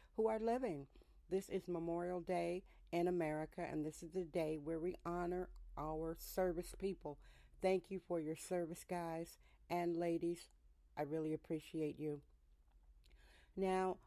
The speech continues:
all San Francisco Dam podcasts are under fifteen minutes.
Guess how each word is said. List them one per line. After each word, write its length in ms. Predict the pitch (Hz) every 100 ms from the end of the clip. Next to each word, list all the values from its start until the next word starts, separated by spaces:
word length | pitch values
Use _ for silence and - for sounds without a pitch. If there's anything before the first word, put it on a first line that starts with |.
| -
all 200 | 190 185
San 240 | 190 202 190
Francisco 440 | 196 190 180 202
Dam 400 | 175 185 185 190
podcasts 800 | 185 190 180 - 202 185 185 -
are 120 | - -
under 220 | 180 185
fifteen 500 | - 175 - 190 180
minutes. 340 | 180 180 175